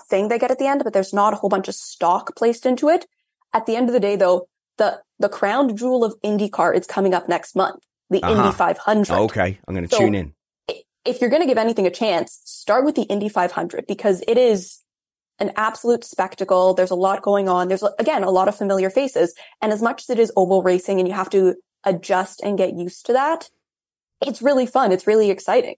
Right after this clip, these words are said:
Speaker 1: Like, it's,
Speaker 2: <laughs>
Speaker 1: it's just a different type of chaos.
Speaker 2: So it is interesting across the, um, the generations, 'cause we, we probably span three and a half generations here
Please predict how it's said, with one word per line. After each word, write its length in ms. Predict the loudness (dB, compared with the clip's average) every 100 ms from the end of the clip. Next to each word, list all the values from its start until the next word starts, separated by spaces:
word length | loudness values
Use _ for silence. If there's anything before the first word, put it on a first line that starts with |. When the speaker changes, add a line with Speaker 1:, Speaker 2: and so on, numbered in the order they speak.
| _
Speaker 1:
Like, 120 | -12 -2
it's, 460 | -2 -2 -16 -18 _ -20
Speaker 2:
<laughs> 180 | -20 _
Speaker 1:
it's 140 | -6
just 100 | -4
a 60 | -4
different 240 | 0 0
type 220 | 0 -2 -2
of 100 | -2
chaos. 500 | -2 0 -2 -6 -16 _ _ _ _ _ -20 -12
Speaker 2:
So 200 | -2 2
it 80 | 2
is 160 | 0
interesting 480 | -4 -2 -2 0 -2
across 320 | -2 -2 -2
the, 260 | 0 2 2
um, 200 | 2 -4
the 80 | -6
generations, 680 | -2 0 0 -2 -2 -8 -8
'cause 120 | -6
we, 100 | -6
we 120 | -6
probably 280 | -2 -2 -2
span 560 | -4 0 0 0 -2 -8
three 240 | -10 -2 -2
and 100 | 0
a 20 |
half 220 | -2 -2
generations 560 | -2 0 0 -2 -6 -6
here 240 | -4 -6